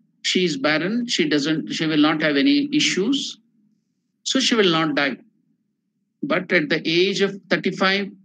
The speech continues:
she did conceive, and the following year, A D eighteen forty-nine,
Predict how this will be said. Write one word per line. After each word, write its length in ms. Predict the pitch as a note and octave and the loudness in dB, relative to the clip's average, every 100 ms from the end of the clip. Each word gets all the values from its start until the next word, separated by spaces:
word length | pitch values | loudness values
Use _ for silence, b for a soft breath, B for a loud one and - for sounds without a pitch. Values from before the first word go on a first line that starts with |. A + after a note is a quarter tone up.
| _ | _
she 160 | - F3+ | -2 0
did 240 | G3 G#3+ | 2 0
conceive, 600 | - D#3+ D#3 - D#3+ D#3+ - _ _ _ _ _ _ _ _ _ - | -2 0 0 0 -2 -2 -10 _ _ _ _ _ _ _ _ _ -4
and 240 | D3+ D#3 | 0 0
the 80 | D3+ | 0
following 500 | C#3+ D#3 F#3 A3 A3 | 0 0 0 0 -2
year, 380 | D#3+ D3+ C#3+ C#3 - - | 0 2 2 0 -4 -2
A 120 | E3 | 0
D 280 | F3 F3 - | 0 -2 -4
eighteen 440 | D#3 D3+ E3+ E3+ D#3 | -4 -2 -2 -2 -4
forty-nine, 760 | D#3+ D#3 D#3 D3+ F3 D3 - | -6 -2 0 0 0 0 -4